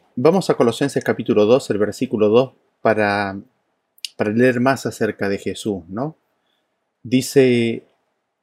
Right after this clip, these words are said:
en el versículo dos, "Para que sean consolados sus corazones,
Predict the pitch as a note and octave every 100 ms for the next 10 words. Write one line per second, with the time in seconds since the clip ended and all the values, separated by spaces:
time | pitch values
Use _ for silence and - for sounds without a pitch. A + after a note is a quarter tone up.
0 | _ - B2 A#2 A2+ A2+ B2+ A#2+ A#2+ C#3+
1 | - C3 A2+ G#2+ - C3 B2+ A#2+ A#2 G#2+
2 | C#3+ A#2+ B2+ A#2+ - - A2+ G2+ F#2 -
3 | C#3+ A#2+ B2+ - -